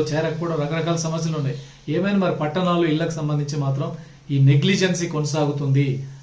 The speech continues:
తక్షణమే వీలైనంత త్వరగా పెట్టి పూర్తి చేయాలి.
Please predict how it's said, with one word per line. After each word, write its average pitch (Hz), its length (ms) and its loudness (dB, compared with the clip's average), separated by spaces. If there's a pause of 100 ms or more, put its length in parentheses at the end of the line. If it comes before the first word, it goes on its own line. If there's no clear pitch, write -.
(120)
తక్షణమే 165 540 -2
వీలైనంత 147 480 2
త్వరగా 156 300 0
పెట్టి 139 180 -2
పూర్తి 143 260 -2
చేయాలి. 139 260 2